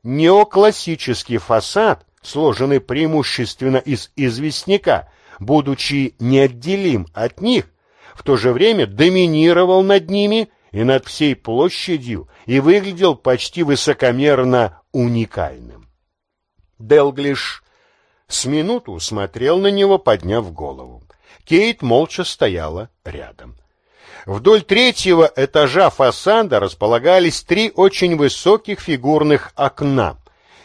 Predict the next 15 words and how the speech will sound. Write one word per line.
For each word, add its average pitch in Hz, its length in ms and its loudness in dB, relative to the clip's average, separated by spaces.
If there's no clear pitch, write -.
изначально, 110 800 0
как 85 240 -14
он 95 120 -8
догадывался, 82 840 -8
представлявших 143 840 0
собой 156 400 2
открытую 165 840 -2
лоджию, 170 880 0
впоследствии 143 880 -4
застекленную 185 1080 -2
и 185 200 -8
окаймленную 175 840 0
низкой 175 600 -2
каменной 147 640 0
балюстрадой. 120 920 -4